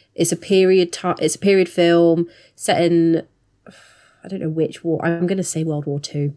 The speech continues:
because I can't remember, I've not seen it in a while. I'm sure it's, like, the thirties it's set in. Um,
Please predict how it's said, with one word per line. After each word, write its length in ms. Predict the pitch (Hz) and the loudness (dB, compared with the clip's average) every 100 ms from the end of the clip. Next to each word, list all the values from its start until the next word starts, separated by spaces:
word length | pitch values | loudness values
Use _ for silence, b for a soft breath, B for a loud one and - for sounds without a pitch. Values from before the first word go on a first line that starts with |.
| - | -10
because 320 | 120 160 151 | -8 -6 -4
I 80 | 156 | -4
can't 240 | - 170 | -4 -6
remember, 320 | - 156 156 151 | -4 -2 0 0
I've 160 | 147 | -2
not 140 | 170 - | -4 -4
seen 180 | 160 | -4
it 80 | 156 | -4
in 80 | - | -4
a 40 | 151 | -6
while. 500 | 156 160 160 160 156 | -6 -4 -2 -2 -4
I'm 120 | 175 | -8
sure 300 | 170 180 156 | -4 0 0
it's, 180 | 151 - | 0 -2
like, 180 | 160 - | -4 -4
the 80 | 156 | -6
thirties 720 | - 156 151 - 156 156 151 | -4 -2 -2 -2 -2 -2 -4
it's 140 | - | -8
set 300 | - 151 - | -8 -8 -6
in. 260 | 143 151 160 b b b b | -2 -2 -4 b b b b
Um, 600 | 151 156 156 151 151 151 | -4 -2 0 0 -2 -4